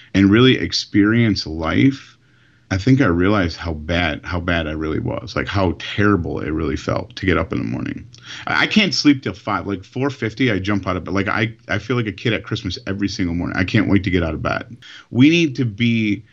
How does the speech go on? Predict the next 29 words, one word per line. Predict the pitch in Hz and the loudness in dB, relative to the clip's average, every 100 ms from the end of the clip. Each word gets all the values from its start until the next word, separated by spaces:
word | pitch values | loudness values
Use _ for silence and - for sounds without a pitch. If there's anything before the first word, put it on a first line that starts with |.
| _ _ _ | _ _ _
proactive | - 120 123 127 117 123 135 | -8 0 2 2 0 -2 0
in | 131 | 0
our | 120 | 0
health, | 120 117 - | -2 -4 -6
and | 110 101 - | -4 -4 -4
every | 98 117 147 | -4 2 2
single | 135 139 107 | 4 2 0
person | 92 90 92 120 117 | -2 -4 0 2 2
should | - 98 | 2 4
be | 98 | 4
responsible | 90 - 104 104 107 104 90 | 4 -2 0 0 2 0 0
for | - 95 | 0 0
their | 90 76 | 0 2
own | 92 90 | 2 2
health. | 87 53 - - | -2 -4 -8 -2
Like, | 90 90 | 0 4
they | 104 - | 2 2
shouldn't | - 156 143 131 | 2 6 6 4
put | 151 | 2
it | 131 | 2
on | - 95 | 2 0
the | 90 | 2
doctor. | 82 53 - - | -2 -6 -8 -6
The | 87 | -4
doctors, | 101 131 151 147 127 - _ - _ - | 0 0 2 2 2 -4 _ -20 _ -4
they | 107 | 0
have | 107 110 127 | 0 0 0
their | 123 | -2
purpose, | - 92 90 147 131 - | -4 -10 -2 -4 -4 -16